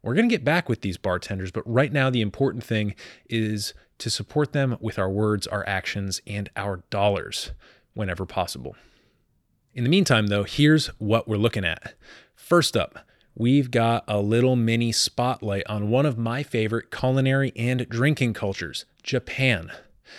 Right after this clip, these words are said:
Very few people know <laughs> this, but in the almost four years that we've been doing this podcast, I've only ever entirely lost one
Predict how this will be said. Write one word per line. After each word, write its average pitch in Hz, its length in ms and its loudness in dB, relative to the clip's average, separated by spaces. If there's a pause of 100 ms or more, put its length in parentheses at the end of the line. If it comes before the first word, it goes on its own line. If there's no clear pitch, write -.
(280)
Very 160 280 6
few 143 180 2
people 120 220 -2
know 104 120 0
<laughs> - 0 -
this, 107 360 -2
but 113 320 -2 (640)
in 139 140 4
the 135 100 6
almost 139 400 4
four 123 260 4
years 104 340 2
that 87 100 -2
we've 101 180 0
been 101 160 0
doing 101 220 -2
this 95 140 -6
podcast, 95 480 -6
I've 101 100 -2
only 117 240 0
ever 107 220 -2
entirely 117 880 0
lost 90 420 -2
one 107 480 0